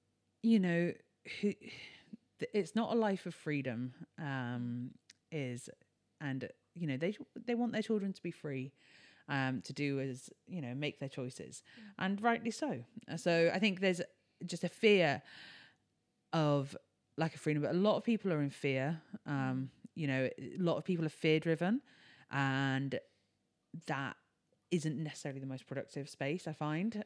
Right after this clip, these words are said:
Speaker 1: Um, instead of, you know, instead of looking at the problem, assessing it, and then coming at it with faith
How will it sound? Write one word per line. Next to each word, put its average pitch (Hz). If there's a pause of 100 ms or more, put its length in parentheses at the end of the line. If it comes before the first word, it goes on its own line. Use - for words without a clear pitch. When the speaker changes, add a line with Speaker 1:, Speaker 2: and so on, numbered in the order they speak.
Speaker 1:
Um, 139 (160)
instead 156
of, 135 (600)
you 147
know, 135 (880)
instead 151
of 143
looking 170
at 151
the 139
problem, 139
assessing 147
it, 135
and 135
then 131
coming 131
at -
it 123
with 127
faith 131